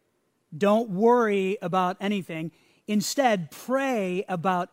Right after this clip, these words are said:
everything. Tell God what you need and thank Him." There's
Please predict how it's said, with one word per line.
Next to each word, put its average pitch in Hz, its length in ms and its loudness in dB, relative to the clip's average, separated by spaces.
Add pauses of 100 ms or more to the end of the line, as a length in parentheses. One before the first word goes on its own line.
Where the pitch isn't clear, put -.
everything. 180 720 -4
Tell 240 480 0
God 214 420 -2
what 190 300 -2
you 185 120 -6
need 170 500 -6 (440)
and 190 320 0
thank 262 520 0
Him." 196 600 -2
There's 175 640 -2